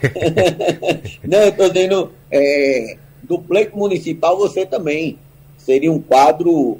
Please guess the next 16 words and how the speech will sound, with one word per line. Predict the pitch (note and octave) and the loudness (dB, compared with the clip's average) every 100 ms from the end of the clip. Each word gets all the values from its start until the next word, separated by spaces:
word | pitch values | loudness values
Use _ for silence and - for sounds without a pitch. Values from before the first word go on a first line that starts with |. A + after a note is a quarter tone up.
| - | -8
é, | G#2+ G#2 G2+ | -6 -6 -8
extraordinário | - - C3+ D3+ D#3 B2 A#2+ C3+ - | -10 0 2 2 2 -2 -4 -4 -4
pra | B2+ | -8
cidade | - A#2+ A#2+ | -4 -4 -4
do | A2+ | -4
Recife. | G#2+ - A2 B2 - - - - _ - - | -8 -10 -8 -6 -6 -8 -10 -12 _ -20 -6
E | G#2+ A2+ A#2+ B2+ B2 A#2+ - | 0 2 2 4 4 4 2
eu | A#2+ B2 A#2+ A#2 | 4 4 4 2
acredito | A#2+ - A2 C3+ - | 2 -4 -6 -6 -4
que | C3+ | -2
é | |
uma | C3 | 0
avaliação | B2 B2+ B2+ - - C3+ | 2 2 0 -2 -4 -6
que | C3 C3+ | -6 -4
você | C#3 C#3 C3+ | -4 -2 -4
deva | G#2 A#2 C3+ C#3 D3 C#3+ | -2 0 0 2 0 0